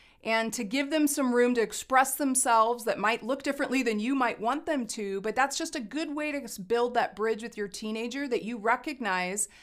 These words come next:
that they have interests, that they have things that they like, and you're giving them room to explore it.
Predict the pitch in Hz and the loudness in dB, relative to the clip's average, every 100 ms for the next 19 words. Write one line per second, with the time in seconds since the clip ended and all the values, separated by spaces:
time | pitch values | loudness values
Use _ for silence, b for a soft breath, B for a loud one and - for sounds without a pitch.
0 | B - 180 214 247 302 294 254 262 277 | B -8 -2 2 4 4 2 -2 -2 0
1 | 254 254 - 196 165 190 254 254 269 247 | -2 -2 -4 -6 -4 -2 -2 -2 -6 -4
2 | 240 220 214 208 240 320 208 190 - B | -4 -4 -2 -2 0 2 0 -2 -16 B
3 | B 214 214 196 262 262 247 220 214 214 | B -2 0 0 0 2 2 2 2 2
4 | 214 214 185 - - 180 160 - | 0 -4 -8 -10 -6 -2 -2 -4